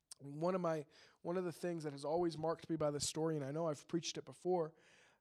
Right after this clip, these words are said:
Lazarus comes up, he comes out, but he's still wrapped in his grave clothes, right? Right? He's, I don't know how that will look. Like, maybe he kinda, like, did the,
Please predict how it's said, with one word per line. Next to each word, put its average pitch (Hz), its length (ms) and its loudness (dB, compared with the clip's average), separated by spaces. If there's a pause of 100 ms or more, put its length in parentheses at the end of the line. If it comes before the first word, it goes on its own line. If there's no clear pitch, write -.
Lazarus 190 580 8 (120)
comes 190 340 4
up, 175 320 6
he 156 80 -12 (100)
comes 190 220 4
out, 160 280 4 (440)
but 160 120 2
he's 202 180 6
still 277 260 8
wrapped 180 420 0
in 175 80 6
his 147 200 0
grave 147 420 -2
clothes, 131 400 -6
right? 156 320 -2 (800)
Right? 170 260 0
He's, 156 280 -8 (380)
I 165 80 0
don't 190 140 2
know 185 80 -2
how 165 140 4
that 151 180 2
will 147 140 -8
look. 151 360 -2
Like, 147 220 -2
maybe 156 220 -2
he 151 100 -4
kinda, 151 260 -4
like, 139 280 -6
did 156 180 0
the, 131 240 -4